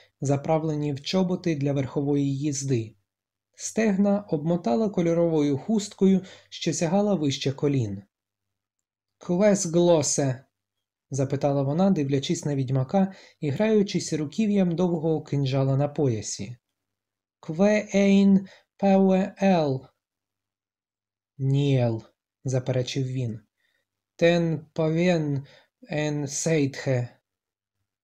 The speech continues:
"Ти чув?" Ельфійка повернулась у бік товариша, який навіть не думав перевіряти пута Геральта і бринькав на лютні любистка із байдужим виразом на обличчі. "Ти чув, Ванадайне?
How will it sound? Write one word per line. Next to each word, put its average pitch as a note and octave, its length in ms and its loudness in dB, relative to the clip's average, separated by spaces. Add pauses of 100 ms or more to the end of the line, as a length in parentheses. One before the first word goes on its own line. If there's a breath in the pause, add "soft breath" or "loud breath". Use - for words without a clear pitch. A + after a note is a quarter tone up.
(180)
"Ти E3 180 -2
чув?" B3+ 460 2 (680)
Ельфійка G3+ 460 -2
повернулась F3+ 680 0
у D#3 40 -4
бік C#3 240 -2
товариша, B2 760 0 (100)
який C#3+ 320 0
навіть E3+ 320 0
не E3 120 2
думав G#3 320 2
перевіряти D3+ 640 0
пута C#3 340 -4
Геральта D#3 760 0 (220 loud breath)
і F3 80 0
бринькав G3 520 2
на E3+ 160 2
лютні F#3 380 0
любистка D#3+ 720 -2 (180)
із F3+ 120 2
байдужим F3+ 640 0
виразом D#3 500 -2
на C#3 160 0
обличчі. C#3 640 -4 (1120)
"Ти D3 160 -4
чув, B3+ 500 2 (140)
Ванадайне? D3+ 1000 2